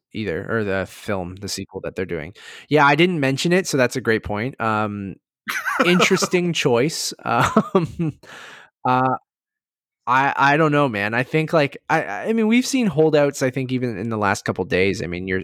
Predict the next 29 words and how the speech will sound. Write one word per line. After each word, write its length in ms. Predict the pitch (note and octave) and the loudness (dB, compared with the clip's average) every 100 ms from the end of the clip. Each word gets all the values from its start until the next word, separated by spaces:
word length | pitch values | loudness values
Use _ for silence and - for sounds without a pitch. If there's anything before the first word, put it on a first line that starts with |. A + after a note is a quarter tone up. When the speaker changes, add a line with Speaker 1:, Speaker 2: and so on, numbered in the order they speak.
| - | 0
Speaker 1:
I, 280 | G2+ A#1+ | 2 2
I 40 | F#2+ | 0
think, 460 | - G2 F#2 - - - - - - _ - | -2 -4 -4 -10 -16 -20 -20 -20 -20 _ 0
I 140 | F2+ | 2
mean, 160 | A2+ A2+ | 2 0
you 80 | A2 | 0
saw 220 | - G#2+ | 4 2
certain 320 | G2+ G#2+ E2+ | 4 0 0
companies, 600 | - G2+ G#2+ G#2 F#2 - - | -2 -2 -2 -4 -2 -4 -2
uh, 260 | G2+ F2+ F2 | 2 2 2
put 180 | - A2+ | 2 2
out 160 | F#2+ | 2
memos 440 | D2+ G2 G2 G2 F#2+ | 0 0 0 0 0
that 120 | F#2 | 0
they 140 | F#2 | 2
weren't 340 | F#2 F#2+ F#2+ - | 2 0 -2 -2
going 240 | G2+ G2+ | -2 0
to 80 | G2+ | -2
close 580 | - A2+ G2 F#2 G2+ F#2+ | -2 2 4 4 2 0
and 140 | F#2 | 0
that 240 | F2+ E2 | 0 0
they 140 | - F#2+ | 0 0
were 100 | F2+ | 2
just 240 | F#2 - | 2 2
going 160 | F#2 F#2 | 0 -4
to 200 | - F#2 | -2 -2
implement 540 | E2+ F#2 F#2 G2 F2+ - | -2 -4 -4 -2 -4 -6
some 280 | F#2+ E2+ | -6 -6
social 680 | F#2 - G2 F#2+ F#2+ F2+ F2+ | -4 0 0 0 0 0 -4